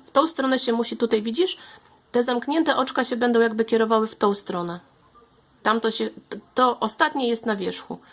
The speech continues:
I teraz dalej, prze-, to mamy już przód zrobiony. Przekładamy marker. <clears throat> Te oczka pomiędzy markerami przerabiamy na prawo.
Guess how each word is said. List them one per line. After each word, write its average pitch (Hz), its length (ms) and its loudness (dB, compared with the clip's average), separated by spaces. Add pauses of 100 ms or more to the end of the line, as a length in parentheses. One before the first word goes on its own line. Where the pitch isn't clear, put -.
(380)
I - 80 -2
teraz 269 280 2
dalej, 202 320 -2 (480)
prze-, - 300 0
to 294 100 0
mamy 254 220 6
już 226 120 2
przód - 260 -4
zrobiony. 175 520 -6
Przekładamy 233 600 2
marker. 208 560 0 (760)
<clears throat> - 1500 -8
Te 262 140 -2
oczka 247 300 2
pomiędzy 233 400 0
markerami 208 520 0
przerabiamy 202 460 -4
na 247 180 0
prawo. 196 460 -4